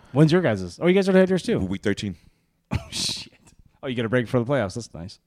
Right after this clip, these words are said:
Speaker 2: Pretty much. <laughs>
Speaker 1: Number one seed?
Speaker 2: No.
Speaker 1: You ain't gonna say it yet? You ain't gonna claim it?
Speaker 2: Nope. I
Speaker 1: I'm
Speaker 2: still think
Speaker 1: claiming it for the Ravens right now, number one seed.
Speaker 2: my hot take still in play.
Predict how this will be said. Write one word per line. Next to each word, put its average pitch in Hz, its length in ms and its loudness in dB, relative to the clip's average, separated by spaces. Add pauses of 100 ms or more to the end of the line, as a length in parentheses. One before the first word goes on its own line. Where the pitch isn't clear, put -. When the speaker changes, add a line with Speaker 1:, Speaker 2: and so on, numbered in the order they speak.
(160)
Speaker 2:
Pretty 101 160 6
much. - 340 0 (320)
<laughs> - 320 -20
Speaker 1:
Number 113 220 -4
one 123 160 -2
seed? 165 320 -6
Speaker 2:
No. 156 240 0 (240)
Speaker 1:
You 131 100 0
ain't 147 80 -2
gonna 151 120 -2
say 160 200 2
it 165 40 -4
yet? 185 260 -2
You 135 100 2
ain't 156 80 6
gonna 156 120 4
claim 190 220 4
it? 240 120 -2
Speaker 2:
Nope. 98 260 4 (240)
I 90 60 0
Speaker 1:
I'm - 80 2
Speaker 2:
still 175 100 10
think 120 60 4
Speaker 1:
claiming 196 240 8
it - 20 2
for 160 100 6
the 170 80 8
Ravens 170 280 8
right 165 80 4
now, 165 160 6
number 165 160 6
one 156 140 4
seed. 113 220 -2
Speaker 2:
my 117 180 6
hot 127 220 4
take 120 240 0
still 123 220 6
in 117 80 -2
play. 131 220 2